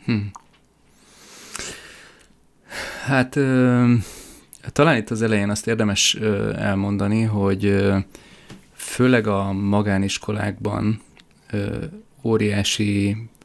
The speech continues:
kihívás az, hogy ott, ahol ugye a szülők fizetnek az oktatásért, ott, ö,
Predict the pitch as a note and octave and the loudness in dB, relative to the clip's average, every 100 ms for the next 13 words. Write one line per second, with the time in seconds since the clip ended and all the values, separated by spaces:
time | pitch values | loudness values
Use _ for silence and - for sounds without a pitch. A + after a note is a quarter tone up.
0 | _ - - - G2+ G2 G2 G2 G2+ G#2 | _ -20 -16 -2 0 2 0 0 0 0
1 | - G#2+ G2+ G#2+ - - G2+ G2 - - | -2 -2 -2 -2 -4 -2 -2 -2 -8 -20
2 | - - - G2+ G2+ G2 G2+ G2+ G2 - | -20 -12 -8 -4 -2 0 0 0 0 0
3 | G#2+ G2 - G#2 G2 - G2 G#2+ G#2 - | 2 2 0 -4 -4 -4 -4 -4 -8 -8
4 | - - G2 - G2+ G#2 - - - - | -8 -4 -4 -2 0 -2 -4 -16 -20 -20
5 | - - - G2+ F#2+ _ - G2+ G2 G2 | -20 -14 -2 -2 -2 _ 0 2 4 2